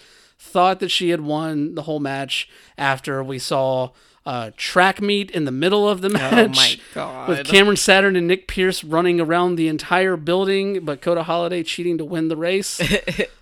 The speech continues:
Speaker 1: Um, you know, we saw just a lot of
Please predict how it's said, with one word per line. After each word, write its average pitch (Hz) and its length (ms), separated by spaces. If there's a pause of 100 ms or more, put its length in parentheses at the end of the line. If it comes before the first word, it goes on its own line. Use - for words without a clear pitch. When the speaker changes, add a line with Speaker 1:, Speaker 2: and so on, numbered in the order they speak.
Speaker 1:
Um, 131 800
you 196 120
know, 131 180
we 127 160
saw 143 640 (840)
just - 280 (160)
a 175 120
lot 226 440
of 156 280